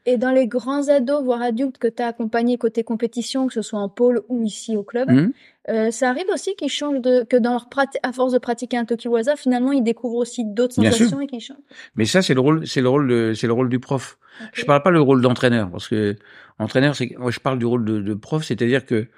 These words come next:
Speaker 2: avec le vécu que nous, on a de-, depuis des années d'enseignement,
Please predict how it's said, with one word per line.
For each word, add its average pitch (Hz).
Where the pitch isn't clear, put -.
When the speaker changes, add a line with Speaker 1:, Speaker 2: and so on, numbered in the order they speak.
Speaker 2:
avec 127
le 143
vécu 143
que 139
nous, 143
on 139
a 135
de-, 104
depuis 113
des 113
années 120
d'enseignement, 120